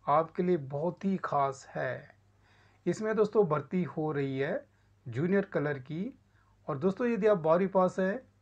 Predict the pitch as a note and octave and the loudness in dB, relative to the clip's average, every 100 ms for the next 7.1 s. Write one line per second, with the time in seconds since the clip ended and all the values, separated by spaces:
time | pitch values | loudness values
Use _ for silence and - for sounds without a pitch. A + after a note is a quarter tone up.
0 | _ - E3 F3+ D#3+ D3+ C#3+ F#3 E3+ D#3 | _ -2 0 0 -2 -2 -2 -4 -2 -2
1 | C#3+ E3 E3+ - - D3+ D3 E3 G#3+ F#3 | 0 0 0 -2 0 0 0 0 0 -2
2 | F#3+ F3 - E3 F3 G#3 G3 F3 E3+ F#3 | -2 -2 -2 -2 0 -2 0 -2 -2 0
3 | E3 D3 E3 C#3 C#3 F#3 G3 G3+ G3 D#3 | 0 0 -4 -6 -2 0 0 0 -2 0
4 | D#3 D3 C#3 C3+ C3 G#3 C#4 _ _ _ | -2 -2 -2 -4 -4 -6 -8 _ _ _
5 | _ - G3 D#3+ D#3+ G#3 G3+ G3+ F#3+ F#3+ | _ -2 0 2 0 -2 0 2 2 0
6 | G3 F3 D#3 - D#3+ C#3 C#3+ C3 D#3 D#3+ | 2 4 4 2 -6 -4 -4 -6 -6 -4
7 | A#3 | -4